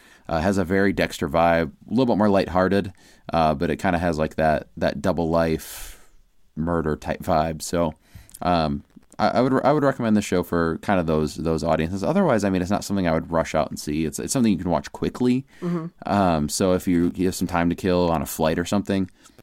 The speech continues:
Speaker 1: check it out. Um, but, uh, otherwise, I mean, those are the kind of the, the audiences I would say.
Speaker 2: Yeah, I, I would tack on to that. So I'm watching this show too. I just haven't seen the finale yet. But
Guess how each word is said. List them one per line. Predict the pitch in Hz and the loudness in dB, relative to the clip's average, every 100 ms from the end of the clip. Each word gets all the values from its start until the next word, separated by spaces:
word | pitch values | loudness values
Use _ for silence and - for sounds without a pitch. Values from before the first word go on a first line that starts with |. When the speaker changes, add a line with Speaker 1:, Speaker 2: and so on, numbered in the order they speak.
| - | -10
Speaker 1:
check | - 110 | -4 -2
it | 85 | 2
out. | 78 95 - _ _ _ _ _ _ _ _ _ - | 2 0 -4 _ _ _ _ _ _ _ _ _ -4
Um, | 92 87 78 71 | 0 2 2 0
but, | 92 87 78 - | 2 2 2 -4
uh, | - - | -16 -4
otherwise, | - 185 117 90 | 0 2 2 2
I | 90 78 | 2 2
mean, | 90 87 | 0 0
those | 85 73 | -2 -4
are | |
the | - | -6
kind | 76 71 | -6 -4
of | |
the, | 71 71 71 | -4 -6 -4
the | |
audiences | 71 60 76 76 | -4 -4 -8 -8
I | 78 | -8
would | 62 | -8
say. | - 85 - _ - _ _ _ - - _ - | -10 -12 -14 _ -20 _ _ _ -20 -20 _ -8
Speaker 2:
Yeah, | 190 190 190 - | -2 0 0 -2
I, | 196 - | -2 2
I | 233 | 2
would | 277 | 2
tack | 214 196 | 2 2
on | 190 190 | 2 2
to | 185 | 2
that. | 180 180 | 0 2
So | 208 | 4
I'm | 220 | 4
watching | 214 214 | 4 2
this | 190 | -2
show | - 180 | 0 -2
too. | 185 180 | 0 0
I | |
just | 175 190 | 0 -2
haven't | 180 - - | -4 -6 -6
seen | - 185 | 0 0
the | 175 | 0
finale | - 165 170 175 | -4 -4 -2 -2
yet. | 165 165 160 185 | -2 -4 -8 -4
But | 170 160 | -4 -4